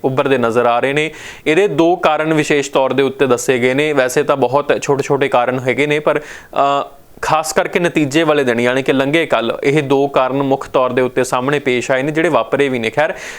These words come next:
ਸਭ ਤੋਂ ਪਹਿਲਾਂ ਗੱਲ ਕਰਦੇ ਹਾਂ ਪ੍ਰਧਾਨ ਮੰਤਰੀ ਨਰਿੰਦਰ ਮੋਦੀ ਦੀ। ਪ੍ਰਧਾਨ ਮੰਤਰੀ ਨਰਿੰਦਰ ਮੋਦੀ, ਜਿਨ੍ਹਾਂ ਦੀ ਛਵੀ ਪੂਰੇ ਭਾਰਤ ਦੇ ਵਿੱਚ ਵੱਖ-ਵੱਖ ਥਾਵਾਂ ਦੇ ਉੱਤੇ ਵੱਡੀ ਮਾਤਰਾ ਦੇ ਵਿੱਚ ਫੈਲੀ ਹੋਈ ਹੈ।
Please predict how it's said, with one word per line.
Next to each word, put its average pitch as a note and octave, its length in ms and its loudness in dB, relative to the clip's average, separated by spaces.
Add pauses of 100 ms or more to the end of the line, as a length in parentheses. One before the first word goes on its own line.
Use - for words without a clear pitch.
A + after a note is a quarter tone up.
ਸਭ E3+ 160 -2
ਤੋਂ G3 140 0
ਪਹਿਲਾਂ G#3 220 2
ਗੱਲ E3 200 2
ਕਰਦੇ E3 260 0
ਹਾਂ F#3+ 80 0
ਪ੍ਰਧਾਨ F3+ 320 0
ਮੰਤਰੀ C3+ 360 0
ਨਰਿੰਦਰ C#3 420 0
ਮੋਦੀ B2 380 0
ਦੀ। A#2 180 -2
ਪ੍ਰਧਾਨ C3+ 340 -2
ਮੰਤਰੀ B2 340 -2
ਨਰਿੰਦਰ B2 440 2
ਮੋਦੀ, B2 300 0
ਜਿਨ੍ਹਾਂ C3 220 0
ਦੀ B2+ 120 -2
ਛਵੀ C3+ 300 -2
ਪੂਰੇ C#3 300 0
ਭਾਰਤ C3+ 380 -2
ਦੇ B2+ 180 0
ਵਿੱਚ A#2+ 480 2
ਵੱਖ-ਵੱਖ B2+ 400 0
ਥਾਵਾਂ B2+ 300 0
ਦੇ B2+ 80 0
ਉੱਤੇ B2 260 0
ਵੱਡੀ C3 300 -2
ਮਾਤਰਾ B2 380 0
ਦੇ C3+ 100 0
ਵਿੱਚ A#2+ 300 -2 (420)
ਫੈਲੀ D#3 280 0
ਹੋਈ A2+ 260 -2
ਹੈ। - 60 -6